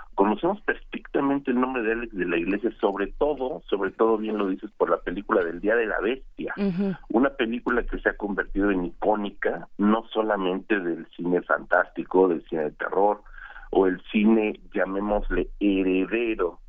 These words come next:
Speaker 1: de la movida madrileña de los años ochenta, la película del Día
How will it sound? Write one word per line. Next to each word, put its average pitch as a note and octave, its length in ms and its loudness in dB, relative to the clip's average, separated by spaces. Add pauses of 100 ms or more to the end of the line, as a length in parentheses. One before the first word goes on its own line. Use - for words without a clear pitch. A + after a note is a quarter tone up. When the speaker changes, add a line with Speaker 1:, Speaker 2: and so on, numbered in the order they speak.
Speaker 1:
de E2 140 -4
la E2 160 0
movida F#2 420 -2
madrileña F2 760 0
de D2+ 60 4
los D2 140 -2
años F2 220 -2
ochenta, F#2+ 400 -2
la D#2+ 140 -2
película E2 340 0
del D#2+ 80 -2
Día E2+ 80 4